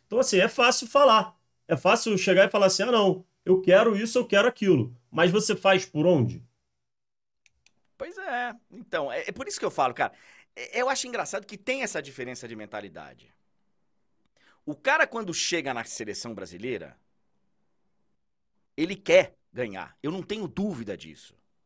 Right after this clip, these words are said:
Speaker 2: Eu não tenho dúvida disso. Vamos comparar com uma geração recente de, e um momento recente do vôlei masculino? O cara também chegava querendo ganhar. E a diferença de atitude?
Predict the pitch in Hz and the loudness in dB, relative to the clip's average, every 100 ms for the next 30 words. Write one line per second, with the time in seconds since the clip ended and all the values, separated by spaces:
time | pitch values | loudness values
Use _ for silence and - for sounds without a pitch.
0 | _ _ _ - 175 175 208 180 147 170 | _ _ _ -10 -10 -8 -10 -10 -10 -10
1 | 95 80 73 69 _ _ _ _ _ _ | -12 -18 -20 -20 _ _ _ _ _ _
2 | _ _ _ _ _ 107 190 262 208 202 | _ _ _ _ _ -6 -6 -6 -10 -4
3 | 147 180 185 180 160 - _ 117 160 - | 0 0 0 -4 -6 -6 _ -6 -4 -4
4 | 165 151 139 - 160 135 127 123 117 107 | -8 -6 -6 -6 -8 -8 -10 -10 -8 -8
5 | 87 71 _ 139 151 143 139 165 165 110 | -12 -16 _ -14 -8 -6 -4 -8 -8 -12
6 | _ _ - 135 - 180 - 131 98 147 | _ _ -8 -6 -4 -8 -8 -10 -6 -2
7 | 170 120 110 - 127 185 104 - _ _ | -2 -2 -6 -10 -10 -8 -10 -14 _ _
8 | 139 - 196 196 208 135 208 208 156 135 | -14 -4 -4 -2 -6 4 4 4 -4 -2
9 | 127 123 123 120 113 110 95 82 _ _ | -2 -2 -8 -10 -10 -8 -8 -10 _ _
10 | _ _ _ _ _ _ _ _ _ - | _ _ _ _ _ _ _ _ _ -6
11 | 185 202 202 190 170 160 143 135 - 113 | -4 -4 -4 -6 -6 -6 -6 -6 -8 -14
12 | 98 85 80 | -16 -18 -20